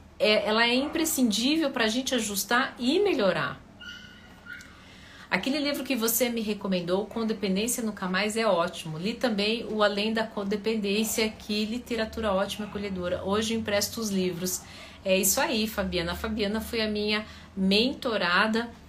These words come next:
né? Eu, de vez em quando, eu abro mentorias. E a, ela fez a mentoria sobre liberdade emocional. As, a mentoria sobre liberdade emocional, gente, os grupos continuam, as pessoas mudam a vida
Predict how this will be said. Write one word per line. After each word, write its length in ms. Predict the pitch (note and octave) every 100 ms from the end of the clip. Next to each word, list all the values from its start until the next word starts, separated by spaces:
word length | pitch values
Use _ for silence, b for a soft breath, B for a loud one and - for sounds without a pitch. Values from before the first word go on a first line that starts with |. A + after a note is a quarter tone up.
| - - - - - - - E3
né? 420 | E3 F#3+ G#3 F#3+
Eu, 320 | F3+ F3+ F#3+ F#3+
de 180 | F#3+
vez 240 | F#3 F#3+ G3
em 80 | F#3+
quando, 240 | G#3 G#3
eu 120 | G3
abro 280 | F#3 G3+ A3
mentorias. 840 | G3+ F#3+ F#3+ F#3+ F3+ F#3+ B3+ - - B B B
E 120 | F#3
a, 200 | F#3 F#3 -
ela 220 | F#3+ F#3+
fez 200 | F#3+ G#3+
a 60 | G#3
mentoria 440 | G#3+ A3 A3+ G#3
sobre 260 | G#3 G#3+ G#3
liberdade 540 | G#3 G#3 G3+ F#3+ F#3+
emocional. 600 | G3 G3 - A3 F#3 F3+ B B B
As, 200 | - G3+
a 180 | G#3+ A3
mentoria 440 | A3 C#4 F4+ C4 B3+
sobre 220 | B3+ A3
liberdade 540 | G#3+ G#3 G3+ G#3+ A3+
emocional, 520 | A3 G#3+ G#3 G3+ G#3
gente, 560 | G#3 A3+ A3 G3 - D#3+ -
os 160 | G3+
grupos 340 | F#3 A#3 B3 -
continuam, 800 | A#3+ A3+ A#3+ G#3+ G#3 G#3 G3+ B B B B
as 140 | G3
pessoas 560 | - A3+ - A3 A3+ G#3+
mudam 640 | G#3+ G3+ A3+ B3+ B3 A3+
a 60 | G3+
vida 520 | F#3 G#3+ G3+ F#3+